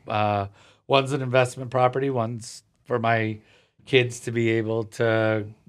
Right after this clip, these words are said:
have that seaside experience, which I love. I mean, you know, for me, growing up on the Cape is different. I live closer to the city now, um, where my kids are going down there with my wife after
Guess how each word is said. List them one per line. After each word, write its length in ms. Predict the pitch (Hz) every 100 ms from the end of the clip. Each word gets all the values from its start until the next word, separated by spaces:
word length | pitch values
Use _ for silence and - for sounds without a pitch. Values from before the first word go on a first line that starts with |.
| -
have 320 | 107 113 98
that 440 | 107 107 110 - _ _ _ _
seaside 640 | - - 127 107 120 117 113
experience, 760 | 110 - 101 98 104 104 101
which 160 | 107 95
I 120 | 107
love. 240 | 107 113
I 80 | 113
mean, 320 | 113 120 110 107 _ _ _ _ _ _ _ _ _ _ _
you 100 | -
know, 160 | 139 131
for 160 | 110 123
me, 200 | 131 139
growing 320 | 117 127 127
up 180 | 127 -
on 140 | 127
the 80 | 113
Cape 320 | - 120 113
is 100 | 101
different. 540 | 101 127 120 110 -
I 160 | - 113
live 200 | 120 107
closer 360 | - 117 104 110
to 100 | 104
the 100 | 95
city 340 | - 120 131
now, 480 | 110 95 95 101 98
um, 680 | - 104 101 98 95 92 90 - _ _ _ _
where 680 | - 110 107 107 101 101 98 -
my 200 | 104 110
kids 260 | 107 107
are 60 | 101
going 260 | 101 98
down 280 | 95 98 95
there 280 | 98 98 98
with 220 | 98 98
my 160 | 101 98
wife 380 | 92 92 90 -
after 800 | 98 90 - 104 95 92 90